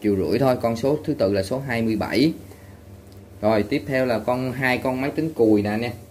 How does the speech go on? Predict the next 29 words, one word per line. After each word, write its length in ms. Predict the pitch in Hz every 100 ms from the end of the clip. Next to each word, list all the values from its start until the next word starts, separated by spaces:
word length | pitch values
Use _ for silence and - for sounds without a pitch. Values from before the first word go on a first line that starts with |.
| -
Tidi 220 | 117 117
có 140 | 117 135
hai 200 | 131 117
con 180 | 110 117
máy 100 | 127
tính 180 | 139 131
cùi. 220 | 110 92 87 - - -
Đây. 240 | 101 110 95 - - - - - - -
Đó, 300 | 90 110 143 - - - -
hai 180 | - 127
con 140 | 127 123
bằng 160 | 110
phím 300 | 107 139 175
nha. 220 | 160 110 - - -
Con 160 | 120
này 80 | 117
anh 140 | 110
em 140 | 127 131
mua 240 | 131 127
về, 280 | 113 110 107
anh, 220 | 107 120
mấy 140 | 131 156
con 120 | 131
này 120 | 113
anh 100 | 113
em 140 | 120
mua 200 | 127 120
về 200 | 117 104
đi, 240 | 101 113